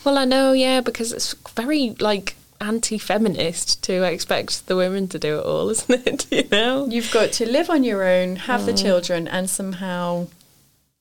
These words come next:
Speaker 1: Provide
Speaker 2: provide
Speaker 1: a
Speaker 2: for
Speaker 1: life.
Speaker 2: everybody.
Speaker 1: Yeah. <laughs> Yeah.
Speaker 2: Uh, but I know people that are in this situation where dad doesn't want to really be involved.
Speaker 1: Yeah.
Speaker 2: So there is that side of it, and you might take them to court to be like, "Yeah, I really think you should be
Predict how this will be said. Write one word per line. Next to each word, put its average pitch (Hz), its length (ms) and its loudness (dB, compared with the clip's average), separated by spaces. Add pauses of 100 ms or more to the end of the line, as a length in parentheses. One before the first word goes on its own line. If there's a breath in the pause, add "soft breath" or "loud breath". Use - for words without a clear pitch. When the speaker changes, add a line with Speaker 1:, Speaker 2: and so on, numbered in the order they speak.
(140)
Speaker 1:
Provide 185 340 0
Speaker 2:
provide - 40 0
Speaker 1:
a - 20 4
Speaker 2:
for 175 60 2
Speaker 1:
life. 160 240 2
Speaker 2:
everybody. - 420 -4
Speaker 1:
Yeah. 214 320 0
<laughs> - 1040 -12
Yeah. 240 340 -4 (360)
Speaker 2:
Uh, 190 320 -6
but 226 180 2
I 240 200 2
know 262 260 4
people 294 440 0
that 233 200 0
are 214 140 -2
in 233 140 -2
this 233 140 -2
situation 220 600 -2
where 190 120 -4
dad 180 260 -4
doesn't 170 280 -10
want - 120 -10
to 175 60 -8
really 175 220 -8
be 175 120 -8
involved. 165 580 -10
Speaker 1:
Yeah. 135 280 -6 (1300 loud breath)
Speaker 2:
So 202 200 -2
there 180 220 2
is 175 100 -2
that - 220 -4
side 185 240 -4
of 175 100 -8
it, 170 100 -4
and 185 120 -2
you 185 80 -2
might 175 260 -2
take 208 180 2
them 165 140 -4
to 180 120 -2
court - 260 0
to - 80 -4
be 170 100 -4
like, 160 200 -2
"Yeah, 180 240 -2
I - 100 -4 (200)
really 180 280 0
think 175 180 -2
you 180 60 -2
should 185 340 -2
be 254 320 -2